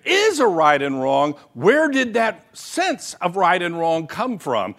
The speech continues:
It had to come from something other than you, something other than just some evolutionary process. It comes from God. Now,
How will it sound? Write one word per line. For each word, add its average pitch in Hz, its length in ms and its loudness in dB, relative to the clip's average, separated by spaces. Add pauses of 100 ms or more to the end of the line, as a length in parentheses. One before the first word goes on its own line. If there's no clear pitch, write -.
(160)
It 143 140 -2
had 185 380 -6
to 190 60 -10
come 202 440 -6
from 131 520 -2 (280)
something 156 720 -4 (100)
other 175 320 0
than 156 280 -2
you, 151 500 -2 (180)
something 247 560 -2
other 247 360 2
than 180 300 -2
just 135 360 -2
some 185 340 -4
evolutionary 185 760 -2
process. 147 680 -4 (300)
It 160 180 -8
comes 165 420 -4
from 117 600 -2 (720)
God. - 580 -8 (1120)
Now, 120 360 -10